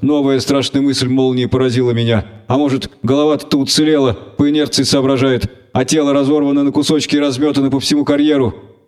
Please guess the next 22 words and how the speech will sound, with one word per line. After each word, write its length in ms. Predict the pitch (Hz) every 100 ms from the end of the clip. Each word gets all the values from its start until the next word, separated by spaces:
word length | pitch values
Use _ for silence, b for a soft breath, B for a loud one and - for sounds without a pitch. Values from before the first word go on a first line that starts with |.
| _ _
Открываю 560 | 117 110 135 135 143 131
глаза 400 | 123 127 135 131
и 60 |
вижу 240 | 135 135 127
свои 320 | - 135 135
ноги. 360 | 139 127 113 - - - _
Они 180 | - 117
как 220 | 131 113
будто 220 | 98 - 117
целы, 420 | - 147 117 98 - -
да 80 | 131
и 80 | 143
грудь, 360 | 147 143 - -
и 80 |
руки 260 | 143 151 143
целы. 400 | - 135 123 101 - - _ _
Опираясь 420 | 110 131 131 120
на 120 | 135
правую 320 | 123 135 131 135
ногу, 260 | 131 113
чтоб 240 | - - 104
встать, 380 | - 135 120